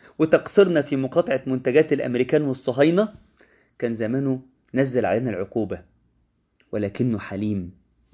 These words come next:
شوفوا ربنا قال إيه في القرآن؟ قال إيه ربنا؟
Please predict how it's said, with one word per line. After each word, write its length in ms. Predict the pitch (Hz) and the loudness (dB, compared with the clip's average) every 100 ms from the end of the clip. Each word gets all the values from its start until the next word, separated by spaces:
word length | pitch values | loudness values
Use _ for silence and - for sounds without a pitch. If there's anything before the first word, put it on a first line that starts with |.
| _ | _
شوفوا 260 | _ 113 110 | _ -8 -6
ربنا 280 | 98 107 107 | -4 -2 -2
قال 120 | 107 | -2
إيه 60 | 113 | -4
في 80 | - | -6
القرآن؟ 420 | - 101 110 131 - _ _ _ _ _ _ _ 117 | -8 -6 -4 -6 -8 _ _ _ _ _ _ _ -4
قال 100 | 110 | -2
إيه 80 | |
ربنا؟ 420 | 107 104 107 98 | -2 -2 -2 -4